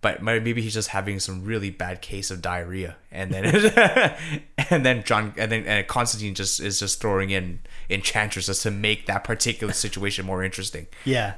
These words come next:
Speaker 1: Like, you never know, right? Like, it's, <laughs> could go either way.
Speaker 2: So I think at the end in that scene, I know earlier I mentioned it, that it was somebody nailed to the cross, Jokerfied.
Speaker 1: Yeah.
Speaker 2: But I think it's just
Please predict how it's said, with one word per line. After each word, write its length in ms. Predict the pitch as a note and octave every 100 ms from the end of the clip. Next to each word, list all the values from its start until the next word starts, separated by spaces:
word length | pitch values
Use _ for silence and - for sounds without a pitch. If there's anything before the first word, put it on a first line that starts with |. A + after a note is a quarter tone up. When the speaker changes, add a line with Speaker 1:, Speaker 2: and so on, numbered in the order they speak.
| -
Speaker 1:
Like, 180 | A2+ B2+
you 60 |
never 240 | E3 D3 C3
know, 280 | E3 A2 E2
right? 300 | F2 G#2 B2+
Like, 160 | G#2+
it's, 420 | G#2+ - - - F#3 - G#3+ - - -
<laughs> 600 | D#3+ - - - - -
could 140 | C3+
go 140 | A#2 A2+
either 200 | G2+ F#2
way. 220 | A#2+ F2 - - - - -
Speaker 2:
So 160 | -
I 80 | D#3+
think 180 | F#3 -
at 120 | -
the 160 | D#3 -
end 400 | C3+ C#3 C3 - -
in 120 | C3+
that 160 | B2 A2+
scene, 200 | C#3+ B2+
I 60 |
know 180 | C#3 F#3
earlier 240 | D3+ C#3+ A#2+
I 80 |
mentioned 440 | A2+ A#2+ B2+ A2 G#2
it, 200 | G2+ - - - - - - - -
that 160 | C3 B2+
it 60 | A#2
was 120 | A2
somebody 240 | B2 A2+
nailed 260 | G#2+ G#2+ G#2+
to 60 |
the 60 | G#2
cross, 380 | - G#2+ - - - - - -
Jokerfied. 480 | A2+ G#2 A#2+ C3+ D3 - - -
Speaker 1:
Yeah. 220 | A2 F#2+
Speaker 2:
But 100 | D3
I 40 |
think 140 | C#3+ F#3+
it's 100 | -
just 180 | -